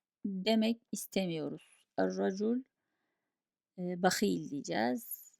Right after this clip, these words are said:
Adam cimri. Şimdi burada adam cimri demek istiyoruz. Tekrardan adam mı diyeceğiz yani? Ne yapacağız? Bu adamı bir burada zikrettik, tekrar burada zikredecek miyiz?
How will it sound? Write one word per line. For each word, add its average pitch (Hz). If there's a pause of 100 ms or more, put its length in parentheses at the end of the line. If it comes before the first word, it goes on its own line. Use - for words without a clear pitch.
(100)
Adam 196
cimri. 180 (1700)
Şimdi 302
burada 254 (100)
adam 247
cimri 254
demek 220
istiyoruz. 233 (220)
Tekrardan 233 (300)
adam 214
mı 175
diyeceğiz 160
yani? 165
Ne 226
yapacağız? 214 (100)
Bu 202
adamı 208
bir 214
burada 202
zikrettik, 202
tekrar 202
burada 202
zikredecek 208
miyiz? -